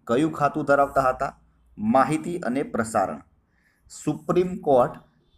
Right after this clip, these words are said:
કયા વર્ષથી મેરેજ રજિસ્ટ્રેશન ફરજિયાત કર્યું છે?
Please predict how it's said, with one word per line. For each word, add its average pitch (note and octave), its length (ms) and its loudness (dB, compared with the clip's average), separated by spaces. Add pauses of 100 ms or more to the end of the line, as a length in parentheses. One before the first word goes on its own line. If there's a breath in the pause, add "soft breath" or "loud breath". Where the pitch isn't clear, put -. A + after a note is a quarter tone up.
(180)
કયા D#3+ 260 8
વર્ષથી C#3 520 0
મેરેજ B2 560 2
રજિસ્ટ્રેશન D3 800 -4
ફરજિયાત A#2+ 540 -2
કર્યું C#3 280 -2
છે? - 280 -8